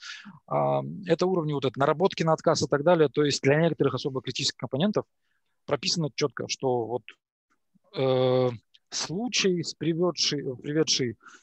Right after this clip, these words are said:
к поломке, которая, в свою очередь, вызвала, скажем, э, тяжелые повреждения, но не смерть, э, они могут происходить при одном, э,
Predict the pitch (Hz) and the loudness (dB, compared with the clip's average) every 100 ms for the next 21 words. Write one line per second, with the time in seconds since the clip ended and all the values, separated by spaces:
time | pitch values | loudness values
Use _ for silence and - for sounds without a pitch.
0 | _ _ _ - - - 156 165 139 - | _ _ _ -14 -4 2 2 2 -2 0
1 | 156 190 175 147 - 143 151 139 113 143 | 0 2 4 4 2 -2 0 -2 -2 -2
2 | 156 131 120 107 139 117 120 117 190 127 | -2 2 0 2 2 2 -2 -10 -6 -2
3 | 117 107 _ - 156 135 165 139 123 - | -2 -6 _ -2 -2 0 0 0 -2 -2
4 | 123 123 139 131 117 135 143 123 110 131 | -2 -2 0 0 0 0 -2 -2 -4 -2
5 | 165 _ _ _ _ _ _ _ - - | -4 _ _ _ _ _ _ _ -20 -20
6 | _ _ 143 139 139 139 135 131 123 _ | _ _ -2 0 2 2 0 -2 -6 _
7 | - _ _ _ - 143 233 202 196 143 | -20 _ _ _ -6 0 2 2 -2 -6
8 | - 165 165 - 147 160 - 139 139 117 | -2 0 2 0 -2 -6 -12 -10 -8 -8
9 | - _ _ _ _ _ 208 180 135 131 | -14 _ _ _ _ _ _ -8 -4 -2
10 | 143 151 143 131 | -2 -4 -4 -6